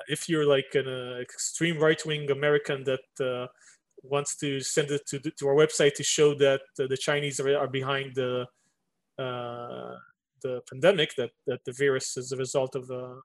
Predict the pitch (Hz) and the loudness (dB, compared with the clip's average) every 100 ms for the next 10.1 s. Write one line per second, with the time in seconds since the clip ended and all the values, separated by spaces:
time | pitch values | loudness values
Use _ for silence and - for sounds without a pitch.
0 | - 131 151 143 120 127 123 127 - - | -6 0 2 0 -4 -8 -18 -20 -16 -10
1 | 120 123 123 _ _ _ 127 - 127 170 | -10 -10 -16 _ _ _ -12 -12 -6 -2
2 | 185 - 135 135 143 147 - _ _ - | -2 -4 0 0 0 -6 -10 _ _ -4
3 | 147 147 160 156 156 147 143 139 139 135 | 2 6 6 4 -2 0 0 4 4 2
4 | 131 139 131 131 - 131 123 127 127 123 | -4 -2 -2 -2 0 0 0 -4 -4 -6
5 | 123 127 127 - 127 120 120 120 _ _ | -6 -6 -6 -4 -2 -2 -4 -10 _ _
6 | _ _ _ _ _ 123 117 113 113 113 | _ _ _ _ _ -12 -10 -10 -12 -14
7 | 117 _ - 127 123 139 135 135 135 127 | -18 _ -18 -14 -10 -10 -6 -2 0 0
8 | - 131 - 170 165 - - - - _ | -4 -6 6 8 8 2 -10 -12 -16 _
9 | - 160 156 151 180 165 170 170 190 214 | 2 6 10 10 8 8 8 10 8 6